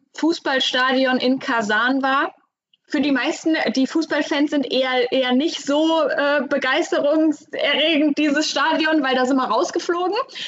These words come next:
Äh, für mich eine riesig schöne Erinnerung, weil wir durften, wie bei Olympia, mit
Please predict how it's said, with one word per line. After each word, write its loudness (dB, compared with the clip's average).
Äh, 0
für -2
mich 0
eine 2
riesig 0
schöne 2
Erinnerung, 0
weil 0
wir 0
durften, -2
wie 0
bei 0
Olympia, 0
mit -2